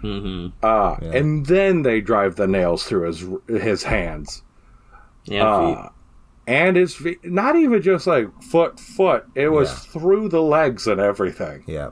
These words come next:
Speaker 1: Mm.
Speaker 3: Yeah.
Speaker 2: And then they stabbed him.
Speaker 1: Yeah.
Speaker 3: Yeah.
Speaker 2: Like, oh my gosh, the
Speaker 1: That was the,
Speaker 2: I
Speaker 1: that's the
Speaker 2: can't
Speaker 1: main
Speaker 2: say
Speaker 1: reason
Speaker 2: this
Speaker 1: he didn't live w-,
Speaker 2: Well,
Speaker 1: through the night
Speaker 2: yeah.
Speaker 1: was 'cause they s-, they pierced him with the spear because they didn't wanna make sure, they wanted him to not live through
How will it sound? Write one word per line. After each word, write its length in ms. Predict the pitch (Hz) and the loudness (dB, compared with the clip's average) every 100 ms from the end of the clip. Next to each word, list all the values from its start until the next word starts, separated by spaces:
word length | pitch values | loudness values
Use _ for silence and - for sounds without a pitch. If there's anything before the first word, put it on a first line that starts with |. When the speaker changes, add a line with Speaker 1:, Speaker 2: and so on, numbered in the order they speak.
| 104 | -12
Speaker 1:
Mm. 360 | 92 92 87 - - - | -12 -10 -12 -14 -20 -18
Speaker 3:
Yeah. 160 | 73 71 - - - _ - | -16 -16 -18 -20 -20 _ -2
Speaker 2:
And 160 | 131 | 0
then 140 | 151 185 | 2 2
they 160 | 190 | 2
stabbed 640 | - - - 226 392 262 185 | 0 -8 -2 2 2 2 2
him. 380 | 123 101 80 80 _ _ _ _ - | 0 0 -6 -14 _ _ _ _ -14
Speaker 1:
Yeah. 160 | - 80 - | -4 -2 -2
Speaker 3:
Yeah. 120 | - - _ _ _ _ _ | -6 -12 _ _ _ _ _
Speaker 2:
Like, 200 | 185 190 | 2 2
oh 240 | 175 196 254 | 4 4 4
my 200 | 247 170 | 2 2
gosh, 340 | 151 202 113 | 4 2 0
the 200 | 120 147 110 - | -4 -6 -10 -10
Speaker 1:
That 180 | - 135 | 0 2
was 240 | 165 139 120 | 4 2 2
the, 240 | 110 101 | 0 2
Speaker 2:
I 60 | - | 2
Speaker 1:
that's 60 | 127 | 4
the 100 | 143 | 4
Speaker 2:
can't 220 | 208 220 | 4 4
Speaker 1:
main 120 | 220 | 4
Speaker 2:
say 100 | 196 | 4
Speaker 1:
reason 200 | 175 - | 4 4
Speaker 2:
this 140 | 147 104 | 2 2
Speaker 1:
he 60 | |
didn't 160 | 101 - | 0 0
live 420 | 101 95 - - _ _ _ _ - | 0 0 -4 -18 _ _ _ _ -6
w-, 180 | - - - | -6 -6 -4
Speaker 2:
Well, 180 | 131 139 | 2 2
Speaker 1:
through 100 | 95 | 2
the 60 | |
night 60 | 123 | 0
Speaker 2:
yeah. 60 | 87 | 0
Speaker 1:
was 100 | - | 0
'cause 120 | 117 | 0
they 80 | 101 | 0
s-, 100 | - | -2
they 280 | 98 104 98 | -2 0 0
pierced 400 | - 117 104 - | 0 0 0 -4
him 120 | 95 | -8
with 140 | 87 | -8
the 80 | 98 | -8
spear 440 | - 113 104 98 92 - - - - - | -6 0 2 2 -2 -10 -20 -20 -20 -20
because 240 | - 110 | -12 -4
they 100 | 95 | -2
didn't 200 | 98 101 | 0 -2
wanna 160 | 98 95 | -4 -6
make 180 | 92 87 | -4 -6
sure, 160 | - | -6
they 240 | 101 110 117 | -6 0 0
wanted 320 | 117 117 101 | 0 -2 -2
him 160 | 107 90 | -6 -6
to 140 | 98 | -6
not 340 | 92 90 85 - | -4 -4 -4 -6
live 360 | 107 95 85 | -2 -2 -2
through 520 | - - 92 85 80 | -6 -4 -2 -2 -2